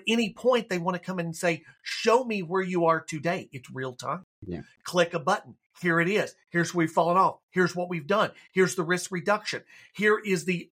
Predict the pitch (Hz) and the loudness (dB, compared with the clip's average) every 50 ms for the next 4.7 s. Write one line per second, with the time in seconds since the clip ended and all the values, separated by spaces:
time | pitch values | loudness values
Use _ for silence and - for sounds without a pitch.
0 | _ _ 135 135 127 123 143 131 127 - 139 139 135 139 - 151 147 151 156 160 | _ _ -12 -12 -6 -2 -2 -2 -2 -2 -2 -2 -2 -2 0 0 2 2 2 2
1 | 160 170 208 190 127 - - _ - - - - _ - 180 202 240 277 277 254 | 2 4 4 2 2 0 -6 _ -20 -20 -20 -8 _ 2 2 4 4 4 2 2
2 | 202 202 214 185 - - - 202 190 175 - - 180 175 180 214 - 202 - 175 | 0 0 0 -2 -2 0 0 0 0 0 -4 -4 -2 0 0 0 0 -2 -4 -4
3 | 160 151 - - 175 165 165 - 175 180 170 - 170 160 139 - - - 185 175 | -6 -6 -2 0 0 0 0 0 -2 -4 -2 -2 -4 -4 -4 -4 -4 -2 -2 -2
4 | 165 175 170 - - 208 233 254 233 - 156 143 139 | -2 -4 -6 -4 0 0 0 0 0 -2 -2 -2 -2